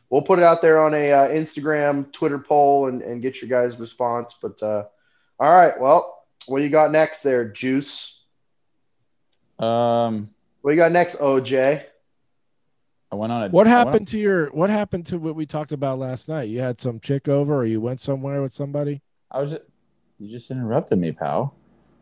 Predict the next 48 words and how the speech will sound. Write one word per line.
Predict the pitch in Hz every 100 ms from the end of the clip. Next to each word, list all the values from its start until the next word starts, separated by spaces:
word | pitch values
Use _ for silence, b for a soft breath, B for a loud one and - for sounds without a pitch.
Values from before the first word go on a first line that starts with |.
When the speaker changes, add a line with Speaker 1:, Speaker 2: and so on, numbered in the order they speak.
| _ _ -
Speaker 2:
I | 101
went | 131
on | 151 165
a |
date. | 139 151 196 143 - 139
Speaker 1:
Literally | 196 226 214 202
what | 196
he | 196
was | 190
about | 196 190
to | 185
say. | 180 208 190 120 -
Speaker 2:
<laughs> |
Speaker 3:
Oh, | 269 - 254 139 113
well, | 110 113 117
sorry. | - - 143 120 104 104
I, | 107 120 110 _ _ -
I | 120
thought | 123 127 131
about | 127 127
it | 131
before. | 120 113 127 123
You, | 107
I, | 127
whatever, | 175 247 156 90 95
dude. | 120 156 _
Fuck | 208 123
off. | 104 104 - -
Just | 202
tell | - 143
us | 127
the |
Speaker 2:
I | 156
Speaker 3:
story | 170 117 113
so | 123
I | 110
can | 101
talk | 113 101
shit | - 110
about | 113 117 131
it. | - _ _ _ _ _ _
Speaker 2:
I | - 143
went | 165 180
on | 208
a | 226
date. | 156 117 135 180 -
It | - 143
was | 151 165 151